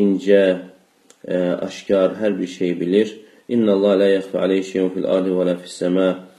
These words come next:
E, yerdə və göydə heç bir şey Allaha gizli deyildir. "Və kəzəlikə tu'minu bi anna Allah Teala ala kulli şeyin qadir." Və həmçinin iman gətirməlisən ki, Allah Teala hər şeyə qadirdir. "Və annahu idha arada şey'an fe innema yaqul lahu kun feyakun."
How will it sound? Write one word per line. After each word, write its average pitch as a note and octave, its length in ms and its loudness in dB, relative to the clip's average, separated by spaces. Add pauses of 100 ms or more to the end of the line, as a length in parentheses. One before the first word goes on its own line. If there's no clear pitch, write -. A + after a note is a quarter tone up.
(360)
E, F#2 80 -6
yerdə F#2 560 2
və F#2 140 0 (100)
göydə F2+ 460 -2
heç G#2 180 -8
bir F#2+ 80 0
şey - 180 -4
Allaha F2 420 -2
gizli F2+ 380 -6
deyildir. F2 420 0 (420)
"Və G2+ 100 -6
kəzəlikə C#3 500 4
tu'minu A#2 400 2
bi A2+ 100 2
anna A2 200 2
Allah G#2 280 2
Teala G2+ 300 2
ala G2 240 2
kulli F#2+ 160 -2
şeyin F2+ 260 -2
qadir." F2 280 -2
Və F#2+ 140 0
həmçinin A2 320 -2
iman G#2 220 2
gətirməlisən F#2+ 640 -2 (100)
ki, F2 160 -4 (360)
Allah A#2 320 4
Teala G#2 200 2
hər G#2 220 0
şeyə F#2 180 0
qadirdir. F2+ 560 0
"Və F#2 140 2
annahu A2 280 0
idha G2 200 2 (100)
arada G#2+ 320 2
şey'an G2+ 320 0
fe G2 160 -2
innema A2 300 0
yaqul G2+ 400 2
lahu A2+ 260 2
kun C3 120 0
feyakun." A2+ 600 2